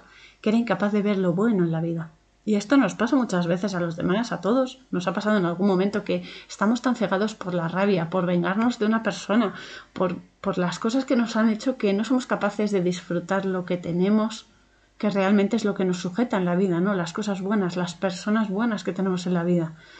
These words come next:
las cosas buenas que nos suceden, los milagros su-, suceden a diario. Y esto es así, ¿no? Entonces, claro, eh, él era incapaz de verlo,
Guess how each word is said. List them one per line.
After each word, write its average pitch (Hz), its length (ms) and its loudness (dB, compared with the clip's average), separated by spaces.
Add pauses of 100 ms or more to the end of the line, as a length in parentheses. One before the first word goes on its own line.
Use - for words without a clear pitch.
las 180 180 -4
cosas 269 400 -2
buenas 240 380 2
que 208 80 0
nos 185 140 0
suceden, 214 440 0
los 180 160 0
milagros 220 380 2
su-, - 280 -4
suceden 247 520 0
a 170 100 2
diario. 156 440 -2 (500)
Y 202 100 4
esto 208 220 0
es 247 100 2
así, 196 320 4
¿no? 202 220 2 (840)
Entonces, 202 500 2
claro, 170 380 0 (600)
eh, 175 640 2
él 180 280 2
era 185 160 2
incapaz 180 360 2
de 190 80 4
verlo, 220 400 2